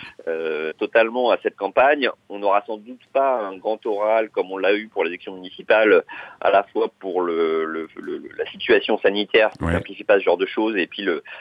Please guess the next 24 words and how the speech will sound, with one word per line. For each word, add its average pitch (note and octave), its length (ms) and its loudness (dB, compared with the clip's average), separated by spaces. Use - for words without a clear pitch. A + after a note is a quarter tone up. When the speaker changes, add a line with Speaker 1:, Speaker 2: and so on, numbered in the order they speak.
Speaker 1:
la - 100 2
tension A2 400 -2
médiatique G2 720 -4
qui - 80 -2
est - 40 0
pas G2+ 120 2
tout - 200 -4
à G2 60 2
fait F#2+ 120 -2
la F#2 200 4
même, G2+ 160 2
euh, G#2 120 4
non F#2 180 -8
plus. C3+ 280 -6
Mais F2 80 0
Speaker 2:
Ouais. F2+ 60 0
Speaker 1:
le F2+ 100 -2
but, A#2+ 180 -8
c'est F#2+ 120 2
bien A2+ 400 4
de F#2 80 0
faire F#2 200 4
en F#2+ 100 0
sorte B2+ 260 2